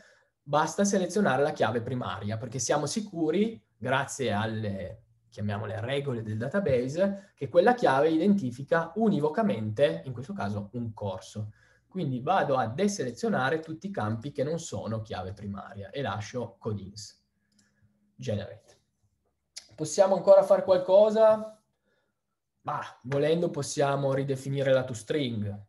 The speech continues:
così quando andiamo a stamparli abbiamo la stampa che, eh, ci piace a noi. Quindi sorgente, generate toString. E qui possiamo stamparli come vogliamo. Io ora lascio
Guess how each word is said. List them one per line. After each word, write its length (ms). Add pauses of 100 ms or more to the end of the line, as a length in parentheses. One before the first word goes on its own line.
così 560
quando 240
andiamo 240
a 40
stamparli 960
abbiamo 360
la 80
stampa 640
che, 400
eh, 200
ci 120
piace 360
a 20
noi. 300
Quindi 280
sorgente, 920 (800)
generate 800
toString. 800 (1300)
E 140
qui 320
possiamo 440
stamparli 480
come 200
vogliamo. 640
Io 200
ora 180
lascio 580